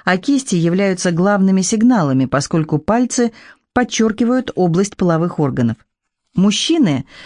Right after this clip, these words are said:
используют этот жест, чтобы застолбить свою территорию или показать другим мужчинам своё бесстрашие.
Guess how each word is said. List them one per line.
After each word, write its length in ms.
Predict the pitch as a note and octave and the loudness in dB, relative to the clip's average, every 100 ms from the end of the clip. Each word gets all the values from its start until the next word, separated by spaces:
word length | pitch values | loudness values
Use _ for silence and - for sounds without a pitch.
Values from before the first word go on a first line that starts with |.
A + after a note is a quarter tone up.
| - | -10
используют 680 | - G3 - D4+ G3 F3+ D#3 | -6 -4 -2 0 2 0 0
этот 340 | - G#3 F3+ D3+ | -2 -2 0 -2
жест, 460 | C3+ F3 B3+ - - | 0 -2 -2 -6 -10
чтобы 440 | - D4 B3+ C4 C4 - | -4 0 2 0 -4 -8
застолбить 720 | E3+ F#3 A#3+ - A3 G3 D4 D4+ | -4 -2 -2 0 0 2 0 0
свою 240 | C4 B3 | 0 0
территорию 640 | B3 A#3+ A#3 D3+ C#3+ C#3+ C3 - - | 0 0 0 0 2 0 -4 -12 -2
или 160 | E4+ | 0
показать 480 | F#4 D#4+ C4 A#3 B3+ | 0 0 0 0 0
другим 320 | A3 A3 F#3+ | 2 2 2
мужчинам 520 | F3 E3 - G3+ A#3 C4 | 2 0 -2 0 2 2
своё 300 | F3 D#3 D3+ | 2 0 2
бесстрашие. 760 | E3+ - C#4+ C4 - B2+ - | -2 -2 -2 -2 -2 -6 -6